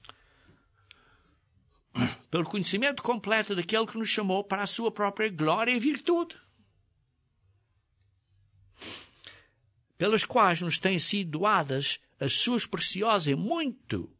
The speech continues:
grandes promessas de sermos filhos e filhas de Deus no reino de Deus, ser glorificados como Deus é.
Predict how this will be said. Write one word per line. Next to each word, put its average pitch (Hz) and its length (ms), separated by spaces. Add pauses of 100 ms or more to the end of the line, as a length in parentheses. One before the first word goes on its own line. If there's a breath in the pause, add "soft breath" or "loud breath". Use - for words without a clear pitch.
(400)
grandes 139 480
promessas - 840 (800)
de 139 60
sermos 123 320
filhos 107 340
e 107 40
filhas 104 380
de 101 120
Deus 104 440
no 110 100
reino 101 320
de 113 40
Deus, 110 420 (640 loud breath)
ser 110 560 (800)
glorificados 113 1000 (1300)
como 104 240
Deus 104 420
é. 90 280